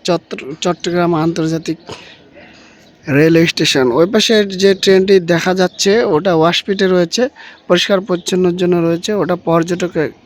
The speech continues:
কক্সবাজার এক্সপ্রেস। ওই ট্রেনটি কিছু ওয়াশের পরে এইখান থেকে ছেড়ে যাবে। এবং আমি যদি দেখাই এইখান থেকে স্টেশন কয়টা যদি গুনি, এই পাশে এক নম্বর প্ল্যাটফর্ম,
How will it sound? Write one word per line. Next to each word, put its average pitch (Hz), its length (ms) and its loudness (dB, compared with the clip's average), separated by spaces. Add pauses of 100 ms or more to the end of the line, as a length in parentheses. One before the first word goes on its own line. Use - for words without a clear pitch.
কক্সবাজার 180 560 0
এক্সপ্রেস। 214 540 -4 (800)
ওই 196 120 0
ট্রেনটি 202 320 2
কিছু 208 400 -2 (300)
ওয়াশের 190 420 0
পরে 214 500 0 (160)
এইখান 190 380 -2
থেকে 190 240 0
ছেড়ে 170 280 0
যাবে। 131 240 -2 (760)
এবং 220 400 2
আমি 220 340 2
যদি 220 320 0
দেখাই 202 520 2
এইখান 202 460 2
থেকে 233 480 2 (2500)
স্টেশন 226 440 0
কয়টা 208 300 4
যদি 196 240 0
গুনি, 185 380 2 (220)
এই 160 80 -2
পাশে 202 300 0
এক 160 280 0
নম্বর 185 280 2
প্ল্যাটফর্ম, 180 520 -2